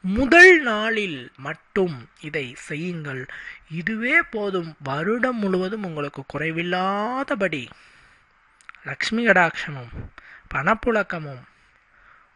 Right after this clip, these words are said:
வந்து கொண்டே இருப்பதற்கு இதுவே போதுமானதாக இருக்கும். So, இதை நீங்க தாராளமா செய்யலாம். அதே நேரத்துல ஒரு வீட்டுல எப்பயுமே சந்தோஷம் இருக்கணுங்க. அது வந்து முதல்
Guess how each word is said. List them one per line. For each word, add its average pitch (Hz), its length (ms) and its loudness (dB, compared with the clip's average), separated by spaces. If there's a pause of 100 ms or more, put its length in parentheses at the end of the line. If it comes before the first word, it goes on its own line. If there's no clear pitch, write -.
(160)
வந்து 147 300 -8
கொண்டே 196 480 0
இருப்பதற்கு 156 680 -6
இதுவே 160 380 -4 (100)
போதுமானதாக 156 880 -6
இருக்கும். 117 400 -10
So, - 180 -6
இதை 175 240 0
நீங்க 165 400 -4
தாராளமா 131 640 -4
செய்யலாம். - 400 -8
அதே 294 300 0
நேரத்துல 240 680 0 (680)
ஒரு 175 180 -2
வீட்டுல 220 680 -2 (680)
எப்பயுமே 285 420 -4
சந்தோஷம் 196 560 -8
இருக்கணுங்க. 127 460 -8
அது 175 180 -4
வந்து 226 220 -2
முதல் 240 500 -2